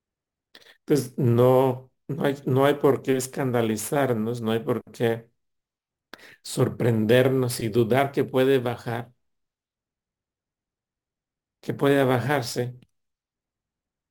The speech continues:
a operar en tu respiración. Si somos obra de sus manos, si lo que da el movimiento a la criatura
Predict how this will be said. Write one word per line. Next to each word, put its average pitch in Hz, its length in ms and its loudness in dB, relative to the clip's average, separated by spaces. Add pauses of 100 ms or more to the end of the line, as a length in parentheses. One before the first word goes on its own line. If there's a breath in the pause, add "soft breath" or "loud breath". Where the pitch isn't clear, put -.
(1040)
a 127 80 -2
operar 120 420 2
en 127 120 -2
tu 123 100 0
respiración. 113 800 -4 (2250)
Si 147 100 -2
somos 127 460 2
obra 127 260 4
de 110 100 -4
sus 110 220 -8
manos, 165 640 -8 (2000 loud breath)
si - 180 -4
lo 131 140 2
que 139 120 2
da 127 120 6
el 143 100 4
movimiento 131 1000 2
a 127 60 0
la 113 220 -2
criatura 135 800 -2